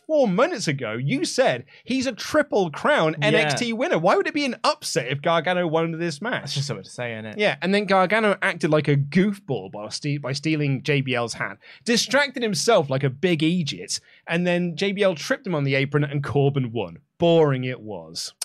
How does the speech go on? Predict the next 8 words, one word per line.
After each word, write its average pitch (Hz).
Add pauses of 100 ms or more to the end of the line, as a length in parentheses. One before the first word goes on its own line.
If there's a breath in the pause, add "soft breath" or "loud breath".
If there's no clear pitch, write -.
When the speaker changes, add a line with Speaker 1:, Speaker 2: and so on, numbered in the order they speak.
(140)
Speaker 2:
I 214
have 240
to 214
say, 98
I, 170
I 170
personally 165
think, 127